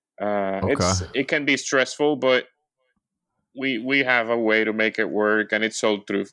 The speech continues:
Speaker 1: files, you know? So sometimes I have, like, thirty files of drum beats and ideas and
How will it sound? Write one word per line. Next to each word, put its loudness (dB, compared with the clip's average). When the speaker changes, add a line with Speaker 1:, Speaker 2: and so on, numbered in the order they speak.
Speaker 1:
files, 0
you -8
know? -4
So -4
sometimes -4
I 2
have, -2
like, 0
thirty 2
files 0
of -2
drum 0
beats 0
and -2
ideas 2
and -12